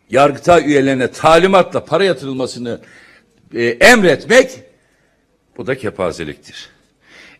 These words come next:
E, tabii Yargıtay, Milli Eğitim çalışır da özel sektör ya da ka-, pardon, özel değil, bu da bir kamu kit.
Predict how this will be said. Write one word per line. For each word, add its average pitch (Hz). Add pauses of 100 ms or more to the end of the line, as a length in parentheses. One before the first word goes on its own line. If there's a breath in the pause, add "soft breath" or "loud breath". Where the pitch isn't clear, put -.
E, 185
tabii 175
Yargıtay, 160
Milli 160
Eğitim 160
çalışır 156
da 147
özel 147
sektör 151 (320 soft breath)
ya 127
da 139
ka-, -
pardon, 104
özel 107
değil, 104
bu 110
da 117
bir 107
kamu 107
kit. 139